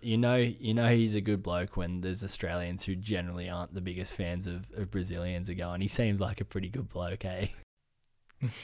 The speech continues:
Speaker 2: Yeah, there's nobody that doesn't like him.
Speaker 1: Nah, I haven't met anyone yet.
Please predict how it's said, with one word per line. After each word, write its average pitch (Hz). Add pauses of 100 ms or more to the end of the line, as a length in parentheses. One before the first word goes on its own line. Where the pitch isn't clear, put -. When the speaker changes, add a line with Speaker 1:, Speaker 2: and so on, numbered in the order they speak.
(920)
Speaker 2:
Yeah, 117 (280)
there's 135
nobody 151
that 110
doesn't 101
like 104
him. 107
Speaker 1:
Nah, - (360)
I 95
haven't 101
met 87
anyone 90
yet. 92